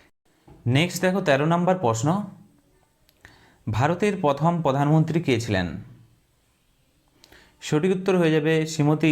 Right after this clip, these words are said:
ইন্দিরা গান্ধী ছিলেন ভারতের প্রথম প্রধানমন্ত্রী। Option A সঠিক উত্তর। ওকে, ইন্দিরা গান্ধী উনিশশো ছেষট্টি থেকে উনিশশো সাতাত্তর পর্যন্ত এবং উনিশশো আশি থেকে উনিশশো চুরাশি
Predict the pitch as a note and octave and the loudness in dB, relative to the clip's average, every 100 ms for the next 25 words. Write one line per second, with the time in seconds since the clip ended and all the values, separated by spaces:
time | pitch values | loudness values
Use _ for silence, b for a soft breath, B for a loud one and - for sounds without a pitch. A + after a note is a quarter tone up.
0 | C3+ C#3 D3+ D3 C#3 C#3+ C#3+ D3 D3 A#2 | 2 2 2 2 0 0 0 0 0 0
1 | A#2 B2 D3 C#3+ A2+ B2 B2+ B2+ A2+ G#2+ | 0 0 0 0 -2 0 -2 -2 -2 0
2 | A#2 B2+ B2+ C3 D3+ A2+ A2+ B2 A#2+ A#2 | 0 2 0 -2 -2 -2 -4 -8 -4 -4
3 | A2+ A2+ G#2 A#2 A#2+ - E3+ - B B | -2 -4 -4 -6 -6 -6 -10 -10 B B
4 | B B B - D#3 A2+ - C3 C#3 E3 | B B B -8 -2 -2 2 2 4 2
5 | D#3+ D#3+ E3+ F3 - B2+ C3+ C3+ D3+ D3+ | 2 2 2 0 0 0 0 0 0 0
6 | D3 - - B2 A#2 D3+ D3+ D#3+ D#3 D#3 | -2 -10 -6 -4 0 -2 -2 -2 -2 -4
7 | B B B - B2 C3+ C3 A#2 B2 B2+ | B B B -6 -2 0 0 2 0 0
8 | - B2+ B2 - - A2+ C#3 C#3 - C#3 | -2 -2 -2 -8 -4 -2 -2 -2 -4 0
9 | A#2+ A2+ A#2 A#2 A#2 B2 - - b b | 0 0 0 0 0 -2 -6 -18 b b
10 | b b b b b _ _ _ _ - | b b b b b _ _ _ _ -20
11 | - _ A#2+ A#2 B2 B2 A#2+ A#2 C3+ D3 | -20 _ -2 0 0 0 -2 0 2 0
12 | - D3+ D3+ C#3+ A2+ C3+ - E3+ E3 D#3 | -2 0 0 0 0 -2 0 -2 0 0
13 | D#3 D3+ B2 B2+ B2+ A#2 C3+ A#2+ - - | 2 2 2 2 0 -2 -2 -2 -8 -20
14 | _ _ _ _ _ _ _ - C3 D#3 | _ _ _ _ _ _ _ 0 2 2
15 | D#3+ | 2